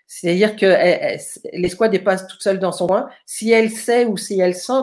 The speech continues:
qu'une autre escouade à côté, par exemple l'escouade du marketing, euh, traverse des difficultés, eh ben, automatiquement, spontanément, elle va venir en aide. Hein, si, euh, s'ils ont trois qui sont malades,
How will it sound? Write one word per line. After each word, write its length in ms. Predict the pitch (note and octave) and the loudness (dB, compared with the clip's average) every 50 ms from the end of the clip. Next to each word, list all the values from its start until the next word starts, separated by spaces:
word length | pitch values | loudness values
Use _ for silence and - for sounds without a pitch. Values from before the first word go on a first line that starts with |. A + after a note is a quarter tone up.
| - - | -2 -2
qu'une 260 | - F3+ F3+ F3+ G#3 | -2 0 0 2 2
autre 220 | C#4 E4 - - | 0 -2 -2 -4
escouade 400 | A#3+ G#3+ - - - F3+ G#3 G3 | -6 -6 -6 -6 -6 -2 -2 0
à 60 | F#3+ F3+ | 0 0
côté, 340 | F#3 F#3+ F3+ - F#3 F3 | 0 -2 -2 0 0 -2
par 160 | F3 D#3+ D3 D3 | 0 -2 -4 -4
exemple 260 | C#3+ D3+ D#3 - E3 | -4 -6 -6 -6 -6
l'escouade 400 | E3 D#3 - - - F3+ F3 F3 | -8 -8 -4 0 2 2 2 2
du 80 | F3 | 0
marketing, 640 | E3+ E3+ E3+ - - F#3 F3 F3+ - F3 E3 D3+ C3 B2+ _ _ _ _ - - _ _ _ - | -2 -2 -2 -2 -2 -4 -4 -2 -2 -2 -2 -4 -6 -10 _ _ _ _ -20 -20 _ _ _ 0
euh, 240 | D#3+ D#3+ D#3 E3 E3 D#3+ - | 2 2 2 2 0 -4 -6
traverse 360 | - - G#3+ G3+ A#3 G#3+ G3 | -2 0 2 2 2 2 2
des 120 | F#3 G3+ | 0 0
difficultés, 800 | F#3+ F3+ F#3+ F#3+ G3 F#3 - F#3+ E3+ - - G3 A#3 D#4 - - _ _ _ _ _ _ | 0 0 -2 -4 -4 -4 -4 -6 -4 0 2 2 2 0 -2 -10 _ _ _ _ _ _
eh 100 | - G#3 | 0 2
ben, 340 | G3 F3+ G#3+ A#3 A#3 A3+ - - _ _ - | 4 4 4 2 2 0 -6 -14 _ _ -2
automatiquement, 680 | - B3 B3+ B3+ A#3+ A#3 A3 A3 A3 G3 - F#3+ F#3+ G#3 | -2 0 0 0 0 0 0 0 -2 -8 -4 -2 -2 -2
spontanément, 720 | G3+ - B3+ B3 A3+ A3+ A3 G#3+ G3+ G3+ G#3 A3 A#3 - | -2 -2 -4 -2 2 2 4 4 4 4 4 2 2 0
elle 100 | G3 F#3 | 0 0
va 120 | F#3 F3+ | 2 2
venir 280 | F3+ F3+ G3 G#3 G3 F3+ | 0 2 2 0 2 2
en 120 | F#3 F3+ | 2 2
aide. 280 | F3+ E3 D3 - - _ _ _ _ _ _ - - _ _ | 2 0 -2 -6 -12 _ _ _ _ _ _ -20 -20 _ _
Hein, 160 | - C#3+ D#3 F3 | -4 -2 -2 -2
si, 320 | F3 - - F#3+ F#3+ F3+ | -2 -4 -4 0 2 4
euh, 120 | F3 F3 | 4 4
s'ils 280 | F3 - - F#3+ E3 F3+ | 4 0 -4 -4 -2 0
ont 100 | F#3+ F#3 | -2 -2
trois 300 | F#3 - - - A#3 A3+ | -2 -6 -4 -2 -2 -2
qui 120 | A#3 - | -2 -4
sont 160 | - - G3+ F3+ | -6 -4 -2 0
malades, 500 | F3+ E3+ E3+ F3 G3 A3 A#3+ A3+ A3 | 2 4 4 4 4 2 2 0 -4